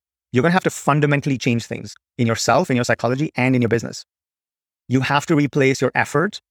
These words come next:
with teams, systems, processes, or just eliminating the things that you're used to doing,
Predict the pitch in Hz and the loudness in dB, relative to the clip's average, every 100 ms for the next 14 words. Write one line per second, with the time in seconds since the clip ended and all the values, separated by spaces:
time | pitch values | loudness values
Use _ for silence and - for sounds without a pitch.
0 | - 120 120 - 151 147 156 151 - - | -4 -2 -2 0 2 2 0 -4 -14 -4
1 | 139 123 139 131 - 120 123 - 120 120 | -4 -2 -2 -2 0 0 0 -2 0 0
2 | _ _ 135 135 160 139 131 139 147 160 | _ _ 0 2 2 2 4 4 2 2
3 | 160 - 135 131 135 123 110 127 127 110 | 0 2 0 2 0 0 0 0 0 0
4 | 117 170 | 0 0